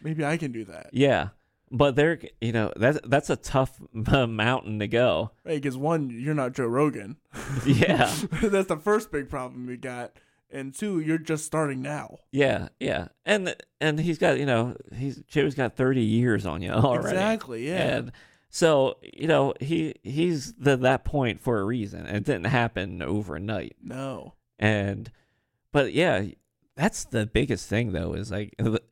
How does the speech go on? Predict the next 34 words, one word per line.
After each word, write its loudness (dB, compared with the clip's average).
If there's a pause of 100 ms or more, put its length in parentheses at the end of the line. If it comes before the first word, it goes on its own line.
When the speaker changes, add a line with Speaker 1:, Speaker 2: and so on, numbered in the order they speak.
(160)
Speaker 2:
how, 0 (1300)
especially 0
when 4
I 4
listen 0
to -4
podcasts, -4
is -8
like, -8 (640)
there, 0 (180)
there's 2
only 2
so 2
much 0
time. -10 (220)
<laughs> -
Are 0
we, 0
are 4
we 4
listening 0
to -2
podcasts -4 (120)
our 2
life -2
away? 0 (380)
Are 2
we, -2 (260)
Speaker 1:
Right. -2
Speaker 2:
are 2
we 4
viewing 0
our 2
l-, -2